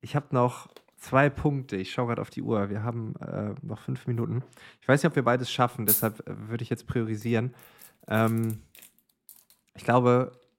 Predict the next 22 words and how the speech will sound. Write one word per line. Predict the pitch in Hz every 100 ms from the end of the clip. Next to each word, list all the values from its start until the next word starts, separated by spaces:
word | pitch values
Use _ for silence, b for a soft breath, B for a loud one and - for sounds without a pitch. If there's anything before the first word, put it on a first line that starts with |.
| _ _ _ _ _ _ _
das | 120 117 - - _ _ _
mit | 117 110
Warren | 127 135 117
Buffett | 120 117 - 113
passt | - 110 -
ganz | 104 101
gut. | - 113 117
Es | 107 -
hat | - - -
ein, | 101 104 104 98
äh, | - - 98 98 98 101 135 139 -
Mitarbeiter | 110 135 135 107 123 127
von | 120 113 117
ihm | 123 113
und | 98
ein | 98
Pilot | - 113 107 123 139
von | - 110
ihm | 113 113
mal | 104
gefragt, | 101 - - 107 123 - b b b _ -
ähm, | 104 101 101